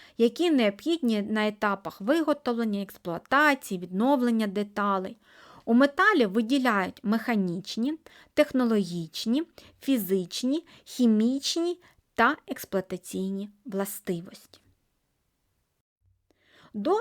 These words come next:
фізичних властивостей металів та сплавів відносяться температура плавлення, густина, щільність, коефіцієнт температурного розширення, електропровідність,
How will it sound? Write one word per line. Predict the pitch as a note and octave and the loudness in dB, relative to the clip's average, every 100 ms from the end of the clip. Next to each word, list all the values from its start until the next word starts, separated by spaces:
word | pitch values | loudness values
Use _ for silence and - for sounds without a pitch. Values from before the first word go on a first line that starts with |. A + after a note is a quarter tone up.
| C5 | -2
фізичних | - D4+ B3+ C4 - G3 - | -2 0 4 2 0 -6 -4
властивостей | F#3 F#3 - F3+ E3+ F3+ G3 - B3+ D4 _ _ _ _ _ _ - - | -4 -4 -8 -6 -6 -6 -8 -8 -6 -6 _ _ _ _ _ _ -20 -8
металів | A3+ C4 C4 F#4 F4 B3 | 0 0 4 4 4 2
та | - G#3 | -2 -6
сплавів | - F#3+ F#3 F3+ G3 A3 | -4 -2 0 0 -4 -8
відносяться | G#3 B3+ B3+ C#4 G#3 G3+ E3+ - - _ | -2 0 4 4 2 -2 -12 -14 -20 _
температура | - F4 F#4+ D#4+ D#4+ D#4 - G3 F3 D#3+ G3 _ _ | 0 0 2 4 4 2 -2 -2 -2 -6 -12 _ _
плавлення, | G3+ G3 F#3 F3+ F3 E3+ - | -2 2 0 -2 -8 -10 -12
густина, | F#3+ G3 - C#4+ B3+ A3+ G3+ G#3 _ | -8 -8 0 0 2 0 -2 -6 _
щільність, | - - G#3 F#3+ F#3 F#3 - _ - - | -14 -2 -2 0 -4 -6 -12 _ -20 -12
коефіцієнт | - A3 A3+ G#3+ C4+ D#4 | -4 -2 -2 0 0 2
температурного | E4+ D4+ D4 C#4+ C#4+ C#4+ D4 C#4+ | 0 4 4 4 2 2 4 4
розширення, | D#4 D4+ - G#3 F#3+ F#3+ F3 F3+ - - - | 4 2 -2 -2 -2 -2 -6 -10 -16 -20 -4
електропровідність, | A3 A#3+ B3+ - D#4+ - E4 B3+ G3+ G3 F3 F3 - | 4 4 4 2 0 2 0 2 0 -2 -4 -8 -12